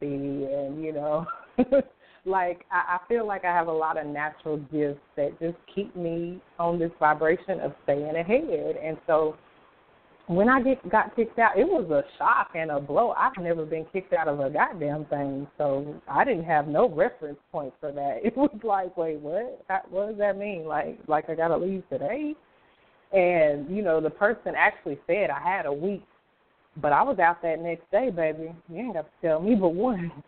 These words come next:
I ain't never got kicked out of nothing. So all I knew was that means you got to go. And so thank-, thankfully, I had been,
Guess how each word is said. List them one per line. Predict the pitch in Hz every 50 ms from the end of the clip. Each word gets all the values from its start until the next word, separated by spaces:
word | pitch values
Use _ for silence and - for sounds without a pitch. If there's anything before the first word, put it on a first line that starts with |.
| _ _ -
I | - 147 190
ain't | 240 240 196
never | 185 175 170
got | 165 160 160 160 -
kicked | 202 190 - -
out | 175 175 156
of | 139 131
nothing. | 131 135 139 170 247 285 - - - 139 151 - - 165 170 - _
So | - 151 143 143 135 143 - - - -
all | 147 165 196 220
I | 220 233 269
knew | 240 208 196 190 196
was | 175 170 160 160 160
that | 170 202 220 214
means | 196 185 185 180 180 170 165
you | 190 233
got | 220 202 170 185 -
to | 240 -
go. | 349 339 269 - 143 - - - _ _ _ _ _ _ _ _ -
And | - 170 170 170 _ -
so | 170 165 160 -
thank-, | 208 220 233 247 220 - 180 165 - _ -
thankfully, | 196 226 277 277 - - 190 180 170 165 170 160 151 - -
I | 151 175 196
had | 196 202 190 170 156
been, | - 156 147 147 143 151